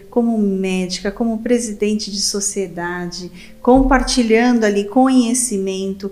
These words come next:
Está aqui hoje, a gente tá até aqui, ó, com o uniforme do Lapidário, porque foi uma pausa. Hoje eu fui ainda paciente modelo.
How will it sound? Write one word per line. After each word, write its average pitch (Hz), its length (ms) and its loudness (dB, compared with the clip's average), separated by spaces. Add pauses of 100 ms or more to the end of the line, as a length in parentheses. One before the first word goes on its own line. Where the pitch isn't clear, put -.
(160)
Está 277 380 0
aqui 277 340 -4
hoje, 254 240 6
a 240 40 2
gente 254 260 2
tá 277 80 -2
até - 180 -8
aqui, - 380 -6
ó, 269 80 0
com 262 140 -4
o 240 40 0
uniforme 254 560 2
do 247 80 4
Lapidário, 240 640 2 (320)
porque 262 220 4
foi 277 160 2
uma 262 400 2
pausa. 247 580 6 (240)
Hoje 254 240 4
eu 269 40 0
fui 269 120 0
ainda 262 240 6
paciente 262 560 8
modelo. 233 600 0